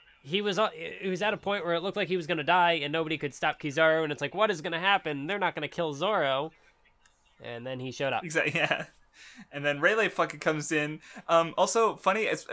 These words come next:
Speaker 2: I don't know if this is coincidence or not, but there is a sci-, scientific phenomenon where, where light scatters, uh, from the atmosphere.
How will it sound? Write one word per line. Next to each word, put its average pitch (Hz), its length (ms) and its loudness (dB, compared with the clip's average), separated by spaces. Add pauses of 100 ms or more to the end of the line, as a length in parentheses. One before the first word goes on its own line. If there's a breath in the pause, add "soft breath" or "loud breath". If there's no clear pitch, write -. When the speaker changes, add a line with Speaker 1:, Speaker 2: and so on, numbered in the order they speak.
(100)
Speaker 2:
I 175 80 6
don't 202 120 4
know 226 80 2
if 214 80 -8
this 220 180 -2
is 180 60 -6
coincidence 180 580 0
or 208 40 -2
not, 202 280 2 (220 soft breath)
but 160 160 2
there 180 160 6
is 185 100 -2
a 185 60 0
sci-, 170 380 4
scientific 180 500 -2
phenomenon 165 520 2
where, 143 200 4
where 147 180 0
light 147 260 4
scatters, 151 680 4
uh, 143 160 2
from 151 220 0
the 135 80 4
atmosphere. 196 640 0